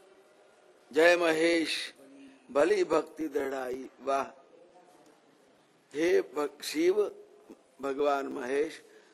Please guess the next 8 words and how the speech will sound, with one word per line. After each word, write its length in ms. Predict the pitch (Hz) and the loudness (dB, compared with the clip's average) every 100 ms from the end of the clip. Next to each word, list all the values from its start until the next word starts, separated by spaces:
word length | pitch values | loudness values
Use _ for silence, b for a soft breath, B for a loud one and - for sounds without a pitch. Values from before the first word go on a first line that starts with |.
| B | B
તમે 440 | 143 156 175 185 - _ - | -4 -4 -4 -6 -8 _ -20
સાચે 680 | - 135 139 135 185 208 202 | -8 -4 -4 -2 4 4 4
જ 180 | - - - - _ _ _ _ _ _ _ b b b 107 | -4 -14 -20 -20 _ _ _ _ _ _ _ b b b -6
ભગવાનની 720 | 139 131 147 160 170 180 196 | -4 -4 -2 -2 -2 -4 -6
ભક્તિને 680 | 160 139 139 - 170 185 185 | -4 -2 -2 -4 -6 -4 -4
દ્રઢ 420 | 139 113 147 170 | -8 -4 2 2
કરી 380 | 175 151 127 120 | 2 0 -2 -8
છે. 180 | - | -16